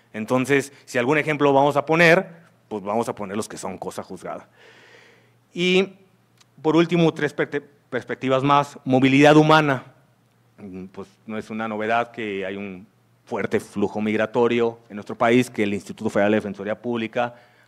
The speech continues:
hace una gran labor en relación con la, at-, la asesoría jurídica y la defensa de personas migrantes. Y hay estándares diferenciados para quienes se encuentran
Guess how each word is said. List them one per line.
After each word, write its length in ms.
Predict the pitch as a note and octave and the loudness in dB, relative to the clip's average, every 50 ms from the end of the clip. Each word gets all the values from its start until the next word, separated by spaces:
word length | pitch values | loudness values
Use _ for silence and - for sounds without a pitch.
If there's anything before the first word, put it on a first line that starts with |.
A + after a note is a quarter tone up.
| _ _ | _ _
hace 240 | - G#2 G2+ - - | -14 -14 -12 -10 -10
una 180 | G#2+ G#2+ G#2+ G#2 | -8 -8 -6 -4
gran 280 | A2+ A#2 A#2+ A#2 A#2 | -2 0 0 0 0
labor 340 | A#2+ A#2 A#2 A2+ A2+ A#2 A#2 | 0 0 0 0 0 0 -2
en 80 | A#2+ G#2+ | -2 -4
relación 280 | G#2 F#2+ F2 - G#2 | -4 -6 -6 -6 -4
con 140 | F#2+ - A2 | -4 -2 -2
la, 380 | G#2 G2+ G2 F#2 F2+ E2+ E2 - _ _ _ _ _ _ _ _ - | -2 -2 -2 -4 -6 -8 -12 -16 _ _ _ _ _ _ _ _ -8
at-, 260 | F2 F#2 F#2+ - - - - | -8 -8 -8 -10 -14 -16 -12
la 460 | F#2 F#2 F#2 F#2 F#2 F#2 F#2 F#2+ F#2 | -10 -8 -4 -2 -2 -2 -2 -4 -6
asesoría 340 | E2+ - - - G2 G#2 G2+ | -8 -6 -6 -2 0 0 0
jurídica 760 | - A2+ A2+ A2+ A2+ A#2 A2+ G#2+ A2 - G#2+ G#2+ G#2+ G#2 G#2 - | 2 2 4 4 6 4 4 2 2 2 2 2 0 -2 -6 -8
y 60 | F#2+ | -8
la 100 | F#2+ F#2 | -6 -6
defensa 260 | F2+ G#2+ G2+ G2+ A2+ | -4 -4 -6 -2 -2
de 80 | G#2 G2 | -2 -2
personas 320 | - F#2 - G#2 G2+ G#2 | -4 -8 -8 -8 -6 -4
migrantes. 680 | A2 A#2 A#2+ A#2 A#2 A#2+ A2+ G#2+ - B2 B2+ B2 - _ _ _ _ _ _ _ _ _ _ _ _ _ _ _ - | -4 -2 -2 -2 -2 -2 -4 -4 -6 -8 -10 -10 -12 _ _ _ _ _ _ _ _ _ _ _ _ _ _ _ 2
Y 100 | D#3 D3 | 6 6
hay 160 | D3 D#3 D#3+ | 8 6 6
estándares 420 | D3+ D#3+ - C3 B2+ C#3 D3+ D3+ C#3+ | 2 2 0 2 4 4 4 4 2
diferenciados 640 | D3 D#3 D#3 D#3 D3+ - D3+ C#3 C#3 D3 D#3+ D#3+ D#3+ | 2 2 0 0 -2 0 0 0 2 2 0 -2 -4
para 380 | - _ C#3 C3 C3 C3+ D3 | -4 _ 2 2 2 2 0
quienes 260 | C#3+ - C3+ A#2 G#2 - | -4 -6 -10 -10 -10 -12
se 60 | A2+ | -14
encuentran 800 | G#2 F#2+ - A#2 A#2 A#2 A2+ A2 - B2 A#2+ A#2+ B2 B2+ C#3 | -14 -8 -6 -4 -4 -4 -6 -4 -2 -2 -2 -2 -2 -6 -10